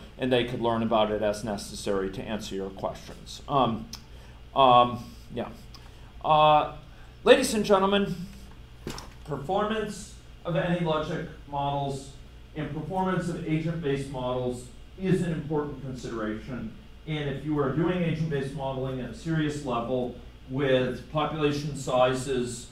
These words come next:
you know, well above the tens of thousands, the chances you will sometimes feel the pinch.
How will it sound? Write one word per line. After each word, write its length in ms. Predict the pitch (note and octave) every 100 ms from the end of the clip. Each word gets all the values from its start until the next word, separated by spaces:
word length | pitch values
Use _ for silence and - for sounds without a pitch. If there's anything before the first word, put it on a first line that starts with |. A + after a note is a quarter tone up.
| - - -
you 120 | D#3 C#3
know, 200 | B2 A#2
well 360 | A2 C#3 - C#3
above 480 | C#3 C#3+ C#3 C#3
the 240 | C#3+ B2 A#2+
tens 340 | D3+ C#3+ C3
of 120 | C3
thousands, 680 | - B2 B2 B2 B2 A#2 A2+
the 140 | - E3
chances 760 | - G#3+ G3 - F#3 D#3+ -
you 120 | D#3
will 280 | D#3+ D3 -
sometimes 540 | - E3+ D3+ D3+ C3+ A2+
feel 300 | - C3+ A#2
the 80 | A2+
pinch. 480 | B2+ A#2 A2 -